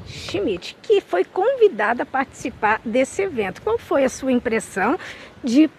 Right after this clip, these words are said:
participar do encontro com os prefeitos da região noroeste?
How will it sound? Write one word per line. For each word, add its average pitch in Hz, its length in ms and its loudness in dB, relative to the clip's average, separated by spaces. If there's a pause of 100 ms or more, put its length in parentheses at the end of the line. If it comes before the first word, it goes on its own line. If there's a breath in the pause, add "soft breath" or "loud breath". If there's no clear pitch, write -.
(160)
participar 285 560 0
do 240 160 -4
encontro 233 680 -6
com 269 240 -2
os 381 140 -4
prefeitos 254 520 -4
da 254 140 0
região 247 460 -2
noroeste? 240 800 -4